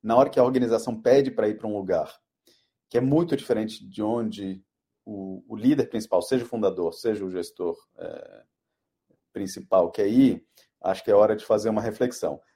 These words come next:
Se for parecido, um pouquinho mais pra cá, um pouquinho mais pra lá, um pouquinho maior, um pouquinho menor,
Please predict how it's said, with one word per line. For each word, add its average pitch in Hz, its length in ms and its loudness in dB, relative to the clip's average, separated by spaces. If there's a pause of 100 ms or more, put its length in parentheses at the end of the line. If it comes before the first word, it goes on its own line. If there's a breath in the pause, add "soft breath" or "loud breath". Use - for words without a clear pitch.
Se 240 200 -4
for 240 180 6
parecido, 139 580 4
um 131 60 0
pouquinho 156 300 -2
mais 127 160 2
pra - 160 -4
cá, 131 200 2
um 117 60 0
pouquinho 113 240 -4
mais 110 140 -2
pra 95 100 -10
lá, 127 160 0
um 113 80 0
pouquinho 110 240 -6
maior, 107 240 0
um 113 80 -6
pouquinho 101 240 -12
menor, 107 420 -2